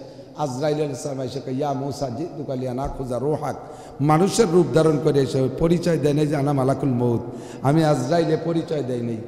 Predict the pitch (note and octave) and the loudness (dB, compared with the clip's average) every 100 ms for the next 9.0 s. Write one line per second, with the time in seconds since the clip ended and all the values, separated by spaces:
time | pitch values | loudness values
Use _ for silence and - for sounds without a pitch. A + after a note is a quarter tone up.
0 | - - C#3 E3 D3+ F3 F#3 - E3 C#3+ | -14 -8 -2 0 0 0 -2 -2 -4 -4
1 | D3 D3 D#3+ D3 D#3+ C#3+ C3 C#3 C#3 D3 | -4 -4 -6 -4 -6 -8 -8 -6 -6 -4
2 | D3+ C3 B2+ D3+ A#2 D3 - - - - | -4 -4 -4 -6 -4 -4 -6 -14 -18 -18
3 | - - A#2 F#3+ E3+ D#3+ E3 D3+ D3+ C#3+ | -18 -14 -2 -2 0 0 0 2 2 2
4 | - D#3 D3+ C#3+ C3+ B2+ C#3 B2+ A#2 - | 2 2 4 4 6 6 6 4 2 -4
5 | - - C#3 D#3 E3+ E3 C#3 G#2+ D#3 D#3 | -10 -4 -2 -2 -2 -4 -4 -4 -4 -2
6 | D#3 D3+ D3 B2+ B2 C3 C3 F3 - - | -4 -4 -6 -6 -6 -6 -6 -8 -10 -16
7 | - - - - - - - - - D#3 | -18 -20 -20 -20 -20 -20 -20 -20 -12 -6
8 | D#3+ F3+ E3 E3 C#3+ E3 E3+ E3+ G3+ D#3+ | -4 0 0 0 4 4 4 2 2 2